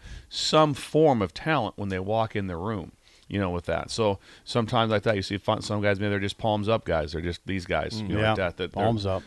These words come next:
Speaker 1: palms up guys type of
Speaker 3: Hey, they
Speaker 1: thing.
Speaker 3: did do the three-star thing, Jake, the bottom ten. It's, it's, it's not a good look for some schools. Kansas, two hundred and three three-stars signed,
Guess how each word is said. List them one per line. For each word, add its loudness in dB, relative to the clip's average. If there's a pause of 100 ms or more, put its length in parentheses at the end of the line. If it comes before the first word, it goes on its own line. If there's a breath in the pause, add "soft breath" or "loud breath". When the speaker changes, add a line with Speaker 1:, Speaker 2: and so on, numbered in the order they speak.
Speaker 1:
palms 0
up -2
guys -6
type -2
of 4
Speaker 3:
Hey, 6
they 4
Speaker 1:
thing. 4
Speaker 3:
did 6
do 4
the 2
three-star -2
thing, -8
Jake, -8
the -4
bottom -2
ten. -6 (400 loud breath)
It's, -6
it's, 0
it's 0
not 4
a 4
good 2
look -6
for -6 (180)
some -8
schools. -10
Kansas, -6 (540 loud breath)
two 6
hundred 4
and 0
three -4
three-stars -4
signed, -4